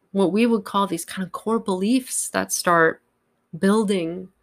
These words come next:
And each time a parent can't be there for their child's needs,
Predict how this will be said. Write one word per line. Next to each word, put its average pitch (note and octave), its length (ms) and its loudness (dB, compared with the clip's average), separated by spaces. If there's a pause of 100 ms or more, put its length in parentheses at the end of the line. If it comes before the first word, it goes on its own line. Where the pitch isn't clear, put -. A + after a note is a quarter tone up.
(1000)
And G3 120 2
each A#3 300 0
time G#3 420 2
a G3 60 0
parent F#3+ 640 2
can't F#3 400 -4
be G#3 200 2
there G3 240 2
for F3+ 260 0
their F3 140 2
child's E3+ 680 -6
needs, A3 560 0